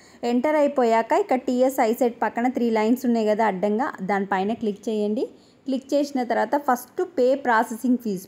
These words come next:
ప్రాసెసింగ్ ఫీజ్ పే చేసిన తర్వాత మీరు వెరిఫై పేమెంట్ స్టేటస్ చూసుకోవాలి. పేమెంట్ స్టేటస్ కనుక సక్సెస్‌ఫుల్ అని వస్తే తర్వాత మాత్రమే స్లాట్ బుకింగ్ చేసుకోవాలి.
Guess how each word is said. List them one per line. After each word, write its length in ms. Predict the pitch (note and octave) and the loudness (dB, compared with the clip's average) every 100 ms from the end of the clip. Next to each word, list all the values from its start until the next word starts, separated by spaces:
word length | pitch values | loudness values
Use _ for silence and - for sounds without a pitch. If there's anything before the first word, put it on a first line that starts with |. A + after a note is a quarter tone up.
| A3 | -4
ప్రాసెసింగ్ 540 | G#3+ A#3+ A#3+ C#4 C#4 | -4 -4 -2 0 0
ఫీజ్ 240 | B3 B3 - | 0 -4 -4
పే 120 | G#3+ G#3 | -2 0
చేసిన 240 | A3+ A#3 A3 G3+ | -2 -2 -6 -2
తర్వాత 480 | F#3 F#3 F#3 C4+ G#4+ - - - - | -2 0 0 0 -2 -6 -20 -14 -4
మీరు 180 | C4 C#4 A#3+ | -2 0 2
వెరిఫై 340 | B3 C4 C#4 C4+ B3 | 2 2 0 2 4
పేమెంట్ 340 | A3+ A#3 A#3+ | 4 2 0
స్టేటస్ 380 | A#3+ G#3+ A3 F#3+ G3 | -2 0 0 -2 -4
చూసుకోవాలి. 400 | F#3+ - F3 E3+ A3+ | -4 -2 -2 0 0
పేమెంట్ 340 | A#3+ C#4 C#4+ | 2 2 0
స్టేటస్ 400 | C4 A#3+ A#3+ A#3+ A3+ | -2 0 0 0 -2
కనుక 200 | A3+ A#3+ A#3+ | 0 -2 -2
సక్సెస్‌ఫుల్ 640 | G#3 - A#3+ A#3 A#3+ A3+ G3 | -6 -4 -6 -4 -4 -2 0
అని 100 | F#3+ F3+ | -2 -6
వస్తే 300 | - - F4 - - _ B3 | -8 -4 -4 -6 -20 _ -2
తర్వాత 440 | A3 A#3+ C4+ C#4 C4+ A#3 | 0 4 4 4 2 4
మాత్రమే 340 | A3 A#3 C#4+ F#4 | 2 2 0 0
స్లాట్ 300 | C#4+ A3+ G#3 G#3+ | 0 0 0 -4
బుకింగ్ 360 | - G#3+ A3+ F#3 | -2 -2 0 0
చేసుకోవాలి. 720 | F3+ - E3+ E3 D#3+ E3+ | -4 -6 -6 -4 -2 -2